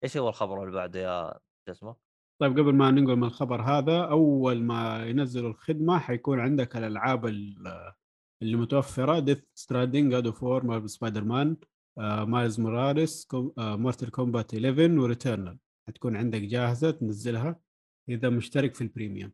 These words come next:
Speaker 2: آه، الخبر اللي بعده، سوني تحذف الاشتراك من خدمة بلاي ستيشن ناو من متجر البلاي ستيشن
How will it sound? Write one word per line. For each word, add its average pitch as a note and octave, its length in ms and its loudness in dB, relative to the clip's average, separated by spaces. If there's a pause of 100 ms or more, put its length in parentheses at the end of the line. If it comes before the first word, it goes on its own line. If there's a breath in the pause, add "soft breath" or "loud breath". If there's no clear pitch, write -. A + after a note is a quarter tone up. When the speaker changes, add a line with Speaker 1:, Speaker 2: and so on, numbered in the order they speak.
(120)
Speaker 2:
آه، B2 140 0
الخبر C#3+ 340 2
اللي B2 200 2
بعده، D#3 720 4
سوني E3 600 2
تحذف D#3 380 -4
الاشتراك D3 520 0
من C3+ 80 -2
خدمة C#3+ 240 -2
بلاي B2 120 0
ستيشن C3+ 380 0
ناو E3+ 500 6
من C3+ 200 4
متجر C#3 300 0
البلاي A2+ 200 -8
ستيشن C#3+ 580 0